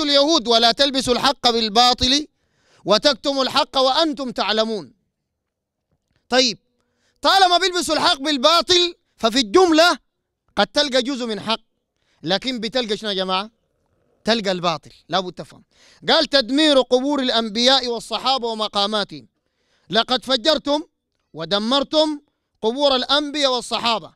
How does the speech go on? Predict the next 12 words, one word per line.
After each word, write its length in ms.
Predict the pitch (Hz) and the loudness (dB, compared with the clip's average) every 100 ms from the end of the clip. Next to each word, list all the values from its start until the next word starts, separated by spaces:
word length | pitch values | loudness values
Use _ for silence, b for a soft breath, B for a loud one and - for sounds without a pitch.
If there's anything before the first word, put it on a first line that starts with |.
| _ _ _ _ _ _ _ _ _ | _ _ _ _ _ _ _ _ _
وموضوع 680 | 180 240 285 302 370 415 349 | -2 0 0 -2 -2 0 0
القبور 720 | 320 - 330 339 349 311 320 - _ _ _ _ _ _ _ _ _ | -2 -2 -4 -2 0 0 -2 -6 _ _ _ _ _ _ _ _ _
يعني 260 | 165 185 220 | 0 2 2
البناء 300 | 202 247 269 | 4 4 4
على 180 | 247 | 4
القبور 460 | 233 - 262 330 330 | 2 0 0 0 0
بدلالة 480 | 196 196 226 254 214 | -2 0 2 2 0
الكلام. 380 | 202 202 185 147 _ b b - | -6 -4 -6 -6 _ b b -2
وموضوع 600 | 226 262 269 349 330 302 | 0 0 -2 0 2 0
القبور 640 | 277 285 320 359 381 370 - _ _ _ - | -2 -2 0 2 2 0 -8 _ _ _ -12
موضوع 560 | 196 226 240 262 330 | -4 -2 0 2 0
خلاف 600 | 247 226 262 311 330 339 | 0 -2 0 0 0 -2